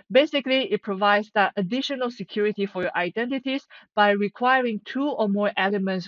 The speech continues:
for full authentication. And these elements, they fall into three categories. First one being something you know, meaning that it could be a password or the answer to a security question.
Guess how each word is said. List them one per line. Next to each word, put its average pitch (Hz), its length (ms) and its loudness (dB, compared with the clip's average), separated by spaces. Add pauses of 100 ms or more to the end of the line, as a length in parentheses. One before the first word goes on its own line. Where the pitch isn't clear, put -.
(120)
for 185 100 -2
full 247 360 -2
authentication. 180 760 -6 (1040)
And 208 140 0
these 254 200 0
elements, 220 540 2 (100)
they 185 360 0 (160)
fall 208 180 4
into 180 380 -4
three 254 300 -6
categories. 226 680 0 (420)
First 240 260 0
one 220 200 0
being 196 260 2
something 180 380 -4
you 160 160 -4
know, 254 320 2 (400)
meaning 214 300 2
that 196 160 6
it 180 100 -6
could 180 180 -2
be 175 140 -2
a 170 80 -2
password 254 680 2
or 208 120 0
the 196 140 -4
answer 208 420 -2
to - 180 -6
a 175 60 -4
security 240 460 -2
question. - 460 -8